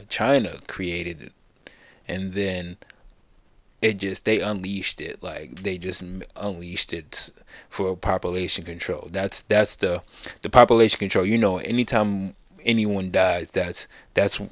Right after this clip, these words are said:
conspiracy theorists. They always go to population control, which might be true. I'm not, I'm not here to say yes or no, but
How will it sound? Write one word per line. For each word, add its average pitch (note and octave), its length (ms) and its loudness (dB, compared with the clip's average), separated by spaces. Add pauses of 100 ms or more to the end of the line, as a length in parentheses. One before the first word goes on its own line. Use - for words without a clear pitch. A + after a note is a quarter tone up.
(160)
conspiracy G2 520 2
theorists. F#2 380 0
They F2 160 -2 (100)
always G2 380 4
go - 160 -4
to F2 100 -6
population E2+ 520 -4
control, E2 460 -4
which F3 280 10
might A#3 280 4
be B3 180 2
true. C4+ 420 6
I'm F#3 220 4
not, A#3 380 2 (460)
I'm C3+ 160 -2
not E3 220 4
here E3+ 160 2
to D#3+ 80 4
say D3 160 2
yes D3+ 260 2
or C3 60 0
no, B2+ 240 6
but E2+ 320 -2